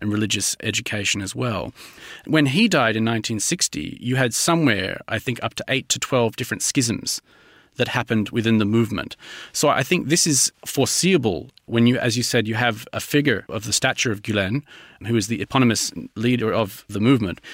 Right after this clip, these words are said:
There is some discontent now between younger members of the movement, and they've started platforms on Twitter, and they're starting to critique the governance and where they think the movement is going, which is the fallout from the coup.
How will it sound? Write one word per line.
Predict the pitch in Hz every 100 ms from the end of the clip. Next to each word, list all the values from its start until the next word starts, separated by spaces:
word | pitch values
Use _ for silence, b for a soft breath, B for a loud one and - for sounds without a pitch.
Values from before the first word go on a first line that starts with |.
| B B B
There | 135 151 -
is | 208 254 226 -
some | - - 156
discontent | 143 165 - 147 - 160 -
now | 127 107 92 -
between | 120 117 - 131 123 120 -
younger | 123 147 180
members | 151 123 110 104
of | 107
the | 101
movement, | 104 98 95
and | 123
they've | 139
started | - 143 127
platforms | - 131 - 123 113
on | 113
Twitter, | - 110 117 107
and | 104
they're | 110
starting | 107 120 110
to | 110
critique | - 110 - 123 - -
the | 104
governance | 92 110 117 110 107 -
and | 104
where | 107
they | 107
think | - 104
the | 104
movement | 107 107 104
is | 101
going, | 107 101 101 107 B B B B
which | 127
is | 113
the | 113
fallout | - 143 131 107 101
from | - 104
the | 101
coup. | - 113 98